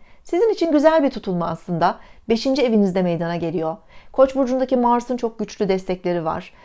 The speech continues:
Enerjisi güçlü bir tutulma. Ee, bir anda kendinizi daha böyle heyecanlı, coşkulu hissedebilir. Motivasyonunuzun arttığını hissedebilirsiniz. Aşk hayatınızda yeni gelişmeler olabilir.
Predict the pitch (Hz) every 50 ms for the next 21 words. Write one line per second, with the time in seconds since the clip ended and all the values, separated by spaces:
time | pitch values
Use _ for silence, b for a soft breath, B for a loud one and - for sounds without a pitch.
0 | B B B B B 233 247 262 254 254 208 220 254 - 285 262 220 226 220 -
1 | 214 185 185 190 180 165 - 170 160 156 156 156 170 - b b b b b b
2 | b b _ - - - - - 220 214 214 202 269 277 226 196 185 185 233 240
3 | 240 247 208 202 196 202 196 202 202 214 208 190 196 196 208 208 190 185 185 180
4 | 175 180 185 185 185 B B B B - 208 196 185 175 - 185 165 165 160 160
5 | 175 175 165 196 190 190 - - - 196 185 202 190 180 - - 175 165 170 165
6 | 160 165 190 240 254 - B B B B B B B B - 185 202 190 226 202
7 | 202 202 196 - 208 196 190 190 190 190 208 220 - - 190 180 180 - - -
8 | 190 190 190 202 202 185 180 180 - 185 170 180 170 175 175 185 185 185 - 175
9 | 202 233 - - B B B B B B - 240 247 - - - 208 185 170 165
10 | 165 165 - 175 170 160 - - 208 208 220 B B B B B - 180 185 202
11 | 202 208 190 180 170 165 - - - 170 170 170 175 196 220 - - - - -
12 | - - - 180 175 175 170 185 180 175 165 - - -